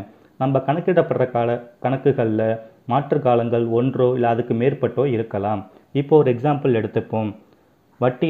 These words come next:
நம்ம ரெண்டு வருஷத்துக்கு கண்டுபிடிக்கணும். ஒவ்வொரு வருஷத்துக்கோட வட்டி கண-, கணக்கிடப்படுது. அதனால அதுல எத்தனை மாற்று காலங்கள் இருக்கும்? ரெண்டு மாற்று காலங்கள் இருக்கும். ஏன்னா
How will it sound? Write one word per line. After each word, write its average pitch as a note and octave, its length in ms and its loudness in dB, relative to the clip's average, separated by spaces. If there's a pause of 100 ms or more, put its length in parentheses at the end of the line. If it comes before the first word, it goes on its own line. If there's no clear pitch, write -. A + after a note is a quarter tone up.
நம்ம C3 240 2
ரெண்டு C3 160 0
வருஷத்துக்கு C3 360 0
கண்டுபிடிக்கணும். A2+ 680 -4 (960)
ஒவ்வொரு C#3 260 6
வருஷத்துக்கோட C3 500 0
வட்டி A#2 280 0
கண-, A#2 220 -2
கணக்கிடப்படுது. A2+ 720 -2 (220)
அதனால A#2 340 0
அதுல A#2 160 2
எத்தனை C#3+ 240 -2
மாற்று B2+ 300 -2
காலங்கள் B2 360 0
இருக்கும்? B2+ 320 -4 (460)
ரெண்டு C3 200 2 (100)
மாற்று B2+ 300 -2
காலங்கள் G#2+ 420 -2
இருக்கும். G2+ 360 -6 (180)
ஏன்னா A2 160 -4